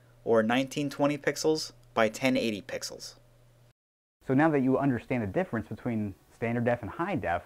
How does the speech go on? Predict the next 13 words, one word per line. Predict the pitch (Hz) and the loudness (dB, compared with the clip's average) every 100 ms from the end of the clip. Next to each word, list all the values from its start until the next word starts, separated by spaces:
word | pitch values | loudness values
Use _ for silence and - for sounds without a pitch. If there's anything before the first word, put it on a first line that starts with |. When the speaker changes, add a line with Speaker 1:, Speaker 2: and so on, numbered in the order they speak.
| - _ _ _ _ _ _ | -12 _ _ _ _ _ _
Speaker 2:
which | - 113 113 | -6 -4 0
one | 123 | 0
should | 123 143 | 0 -4
you | |
choose? | 151 262 202 82 - _ _ _ _ _ | -2 0 0 -2 -12 _ _ _ _ _
Well, | - 107 156 226 _ _ _ _ - | -6 -2 -2 -4 _ _ _ _ -16
if | - | -4
you | 120 | 0
don't | 139 131 | 2 2
have | 143 123 | 0 -2
a | |
high | 101 135 | -2 -2
def | 123 120 | 0 0